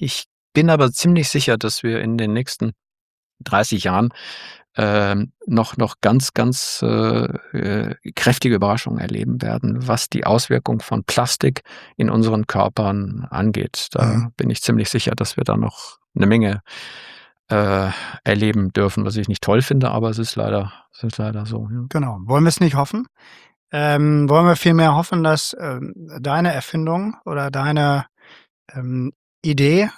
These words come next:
Speaker 2: die jetzt auch in so richtig, äh, Fahrt aufnimmt im Unternehmen, ähm, das du gegründet hast, äh, dazu beiträgt, dass die Folgen weniger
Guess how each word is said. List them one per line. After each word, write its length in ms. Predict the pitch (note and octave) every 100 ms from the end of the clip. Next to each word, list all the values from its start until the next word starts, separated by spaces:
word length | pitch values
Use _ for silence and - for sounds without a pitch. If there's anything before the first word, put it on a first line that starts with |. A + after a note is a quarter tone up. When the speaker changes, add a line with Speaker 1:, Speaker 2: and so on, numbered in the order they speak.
| -
Speaker 2:
die 180 | C#3+
jetzt 200 | D3 D3+
auch 320 | - C#3+ D3 - - D#3
in 580 | - C#3 C#3 C#3 C#3 F3
so 140 | B2+ C3+
richtig, 440 | D3 - D3 -
äh, 160 | - D3
Fahrt 320 | - C#3+ E3+
aufnimmt 460 | F3 D#3 D#3 D#3+
im 120 | D#3 D#3+
Unternehmen, 600 | D3 C#3+ C3+ D3 F3 F#3+ _
ähm, 440 | - D3+ D3+ D3+ D3
das 140 | D3
du 120 | -
gegründet 500 | C#3+ C#3 C#3 D3+ C#3+
hast, 340 | B2+ C#3 - - - - - - _ _
äh, 260 | - C#3 C3+ D3+ -
dazu 280 | D#3 - D3
beiträgt, 580 | D#3+ F3+ D#3+ D#3 -
dass 160 | D#3 D3
die 100 | D#3
Folgen 300 | - D#3+ D3
weniger 500 | D#3+ E3+ B2+ B2+ -